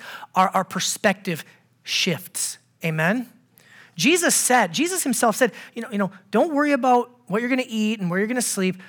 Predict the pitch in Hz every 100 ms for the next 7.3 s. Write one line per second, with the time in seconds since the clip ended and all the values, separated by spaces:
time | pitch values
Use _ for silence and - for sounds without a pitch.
0 | - - 214 - - 247 320 339 262 233
1 | 240 240 247 214 185 202 - 165 185 190
2 | 185 214 208 320 - - 240 254 214 190
3 | 202 190 190 220 208 240 240 - 180 151
4 | 156 - - - 214 208 294 311 262 -
5 | 202 202 190 269 294 220 220 202 - -
6 | _ _ - 202 190 196 202 220 - 127
7 | 113 151